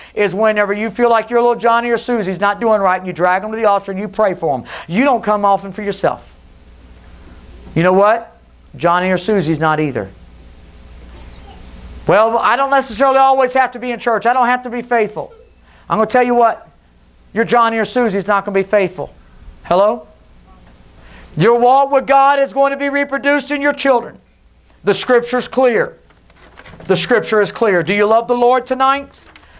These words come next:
Do you love God? The Bible says, "Forsake not the gathering of yourselves together." Amen? I want my kids to go to heaven. Well, Brother Dunn, your kids aren't here. You know what?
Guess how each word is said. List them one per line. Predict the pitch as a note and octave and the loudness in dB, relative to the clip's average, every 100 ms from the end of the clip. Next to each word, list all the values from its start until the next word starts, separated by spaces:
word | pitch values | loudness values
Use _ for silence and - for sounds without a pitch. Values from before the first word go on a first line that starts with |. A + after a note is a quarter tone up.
| - - - - - - | -20 -20 -20 -20 -18 -2
Do | A3+ | 2
you | A#3+ | 4
love | B3 C4+ | 4 0
God? | G#3 C4 C4 C#4 | 2 4 4 0
The | A#3 | 0
Bible | A#3 B3+ C4 | 2 2 0
says, | B3 C#4 C4 - | -4 -2 -4 -4
"Forsake | B3+ - C#4 C#4 | -10 -2 0 0
not | C#4 C#4+ C#4 | -4 -6 -4
the | C4+ | -4
gathering | C#4 C#4+ D4 C#4+ | 0 0 -2 -6
of | |
yourselves | C#4+ C#4 D4 D4 C#4+ | -4 -2 0 0 0
together." | C#4+ C#4+ D#4+ D4 A#3 - - - - - - - | -6 -2 0 0 -6 -14 -20 -20 -20 -20 -18 -2
Amen? | A#3 C4+ C#4 E4 F4+ _ - - - - | 0 2 2 0 -4 _ -20 -20 -14 0
I | B3 F4 E4+ | 4 4 4
want | D#4 D4+ | 2 4
my | D4 E4 | 2 0
kids | E4 C#4 C4 C#4 - | -2 0 0 0 -2
to | |
go | C4+ C#4 | 0 2
to | C4 | 4
heaven. | D4+ A#3 E3+ _ _ _ _ _ _ _ _ _ _ - | 2 2 -6 _ _ _ _ _ _ _ _ _ _ -14
Well, | G3 | -2
Brother | A#3+ B3 | 0 2
Dunn, | B3+ | 0
your | C#4+ | 0
kids | D#4 C#4 C4+ | -2 0 2
aren't | C#4 C4 | 0 0
here. | C4+ G3 | 0 0
You | G3+ | 0
know | A#3 | 0
what? | A3+ A#3+ B3+ | 4 2 2